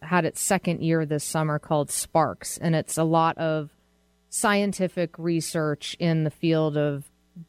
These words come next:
dog cognition and how dogs think. And everybody who attends these and speaks at these are, are not doing tests in, you know, using laboratory animals. They're using, you know, pet dogs that have homes who,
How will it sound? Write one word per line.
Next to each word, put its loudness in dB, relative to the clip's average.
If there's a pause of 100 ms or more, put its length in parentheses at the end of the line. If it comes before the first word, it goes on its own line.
dog 2
cognition -2
and -2
how 2
dogs 0
think. -2
And 0 (560)
everybody 2
who 0
attends -4
these 0
and -2
speaks -4
at -2
these 0
are, 0
are 0
not 2 (380)
doing 0
tests -6 (180)
in, 0 (440)
you 4
know, 4
using 0
laboratory -2
animals. 0
They're 2
using, 0
you -2
know, -4
pet 0
dogs 2
that -4
have -2
homes -2
who, 0